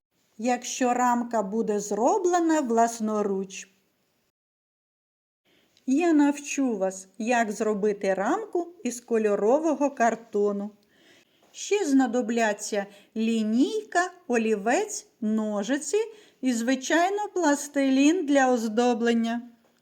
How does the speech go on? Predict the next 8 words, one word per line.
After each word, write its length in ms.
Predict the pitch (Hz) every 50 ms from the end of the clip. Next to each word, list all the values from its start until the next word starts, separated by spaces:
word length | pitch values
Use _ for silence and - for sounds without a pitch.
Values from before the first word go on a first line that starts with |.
| _ _ _ _ _ _ _ _ _ _ _ _ _ _ _ _ _
Аркуш 560 | - 233 233 226 226 220 233 - 214 202 -
картону 960 | - - - 196 196 185 - - - - 302 415 466 453 427 415 415 381 330
згинаю 720 | 240 233 233 269 311 285 269 277 294 359 415 392 370 339
навпіл. 760 | 311 277 254 247 247 240 240 247 - - - 262 277 311 349 - - - _ _ _ _ _ _ _ _ _ _ _ _ _ _ _ _ _ _ _ _ _ _ _ _ _ _ _ _ _ _ _ _ _ _
Визначаю 960 | - 208 240 208 196 226 254 247 240 240 - - 262 359 480 508 480 440 415 349
місце 520 | 285 285 285 285 277 277 - - - 285
для 260 | 254 233 262 262 262 254
фото. 540 | 262 - 269 262 254 247 254 254 247 254